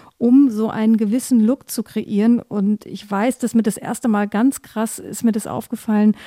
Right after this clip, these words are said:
zwanzig vierundzwanzig beim Republik-, Republikanischen Parteitag in Milwaukee, weil da diese Frauen alle so aussahen. Und, äh, wenn man dann so, weiß ich nicht, so wie ich, so als, äh, bisschen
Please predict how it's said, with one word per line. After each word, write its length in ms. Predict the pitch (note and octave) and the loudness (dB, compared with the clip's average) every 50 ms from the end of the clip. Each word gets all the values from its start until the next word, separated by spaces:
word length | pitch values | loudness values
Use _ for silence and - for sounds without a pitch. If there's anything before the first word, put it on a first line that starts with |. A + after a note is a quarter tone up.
| - - - | -20 -18 -8
zwanzig 320 | - A3 G#3+ A3 A3 - | -2 0 0 0 0 -2
vierundzwanzig 560 | - A3+ G#3+ G#3 - - G#3 A3 A3+ - - - | 0 0 0 0 0 0 -2 -2 -2 -2 -4 -4
beim 140 | A3+ G#3+ G3+ | -2 -2 0
Republik-, 380 | G#3 G#3+ - A3+ G#3 G3+ G3 _ _ _ _ - - | -2 -2 -6 -4 -4 -4 -4 _ _ _ _ -12 -4
Republikanischen 720 | G#3 G#3 - - G#3 G3+ A3 - G#3+ G#3+ A3+ - - G#3+ | -4 -4 -2 -2 -2 -2 -2 -2 0 -2 0 0 -2 -4
Parteitag 640 | - G3+ G3+ - - G#3 G#3+ A#3 - - G#3+ G#3 - - _ - - - - - - _ | -4 -4 -8 -6 -4 -2 -2 -2 -2 -2 -2 -2 -4 -6 _ -20 -20 -20 -20 -20 -12 _
in 280 | - G#3+ G3+ G3+ G#3 - | 2 4 4 4 4 4
Milwaukee, 840 | - G#3+ G3 G3+ G3+ G3 G3 F#3+ F#3+ F#3+ G#3+ A#3+ - - G#3+ F#3 F3 | 4 4 4 6 6 6 4 4 2 0 0 -2 -4 -4 -4 -4 -2
weil 200 | F#3 F#3 F#3 F#3+ F#3+ | 0 0 0 0 -2
da 360 | - G3 F3+ F#3+ G#3+ A3+ A#3+ A#3+ - - | -4 -6 -4 -4 -4 -4 -4 -6 -6 -6
diese 220 | A3 G#3 - A3 | -6 -4 -4 -4
Frauen 500 | G3+ - - - G3+ G3+ G#3+ A3 A#3 A#3 - _ _ - | -6 -6 -8 -6 -2 0 2 4 4 2 0 _ _ -12
alle 320 | - A#3 C#4+ D#4 D#4+ C4+ | -8 -4 -2 -2 -2 -2
so 180 | G#3 G3 F#3 - | -2 -4 -4 -4
aussahen. 560 | - F#3+ F3 F3+ F3 - - F#3+ F3+ F#3 G#3 | -4 -4 -4 -4 -6 -6 -6 -4 -2 -2 -2
Und, 380 | - - A3+ G3+ G#3 G#3 - - | -2 -2 0 0 0 0 -2 -4
äh, 140 | A#3 G#3 G3 | -2 0 0
wenn 180 | F#3+ F#3 G3+ | 2 2 4
man 200 | G3+ G#3 G3+ F#3+ | 4 4 4 2
dann 180 | G3+ G3 G3 G3 | 2 2 0 0
so, 380 | - G#3+ G3+ F#3+ F#3+ F#3+ F#3 - - - - _ _ | 0 0 0 2 2 2 0 -2 -4 -16 -20 _ _
weiß 220 | - A3+ A3 A3+ | -2 -2 0 0
ich 100 | G#3 F#3 | 0 0
nicht, 160 | - F#3+ F3+ - | 0 0 0 0
so 140 | A3 G3 | -2 -2
wie 60 | F3+ G3 | -2 -2
ich, 260 | - A#3 A3+ - - | -2 -4 -6 -6 -4
so 120 | B3 A3 | -4 -4
als, 360 | - - G3+ G3 - - - - | -2 -2 -4 -6 -6 -10 -10 -6
äh, 220 | G3+ G3+ F#3+ F#3+ F#3 | -4 -2 -2 -2 -2
bisschen 480 | A3+ G3 - - G3 G3 F#3+ F#3+ F#3+ | -4 -6 -2 0 2 4 4 4 2